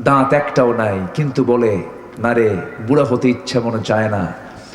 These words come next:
প্রত্যেকটা মানুষই তার যৌবনকে ধরে রাখতে চায়, কিন্তু বয়সের ভারে মানুষ বুড়ো হয়ে যায়। কিন্তু জান্নাত এমন একটা জায়গা, যেখানে কোনোদিন বয়স কমবেও না, বাড়বেও না।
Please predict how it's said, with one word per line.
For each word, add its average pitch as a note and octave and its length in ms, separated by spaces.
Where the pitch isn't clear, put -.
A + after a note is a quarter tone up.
প্রত্যেকটা F#3 560
মানুষই C3+ 280
তার B2 200
যৌবনকে B2+ 480
ধরে A2+ 260
রাখতে A2 300
চায়, G2+ 300
কিন্তু A#2 420
বয়সের B2+ 400
ভারে A2+ 240
মানুষ A2 360
বুড়ো C#3 200
হয়ে A2+ 240
যায়। F#2+ 260
কিন্তু D#3 200
জান্নাত E3+ 400
এমন D3 220
একটা C3 180
জায়গা, A#2 480
যেখানে C#3+ 340
কোনোদিন C#3+ 480
বয়স D3 320
কমবেও D#3 460
না, A#2 200
বাড়বেও G2+ 380
না। D#2 200